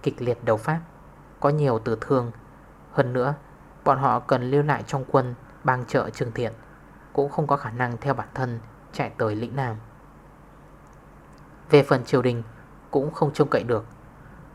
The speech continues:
Vũ Lâm quân cùng với cảnh vệ quân mặc dù có một chút tử khí cao thủ,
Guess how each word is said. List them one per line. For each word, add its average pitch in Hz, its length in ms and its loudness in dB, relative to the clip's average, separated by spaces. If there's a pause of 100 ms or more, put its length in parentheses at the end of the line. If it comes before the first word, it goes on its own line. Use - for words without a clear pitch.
Vũ 147 140 4
Lâm 135 200 4
quân 120 320 2 (400)
cùng 127 180 4
với 120 220 4
cảnh 113 300 -2
vệ 131 120 0
quân 127 320 2 (480)
mặc 131 180 2
dù 120 320 0
có 123 160 -4
một 139 200 -2
chút 190 160 -4 (180)
tử 127 140 4
khí 120 140 -6
cao 139 200 2
thủ, 127 260 2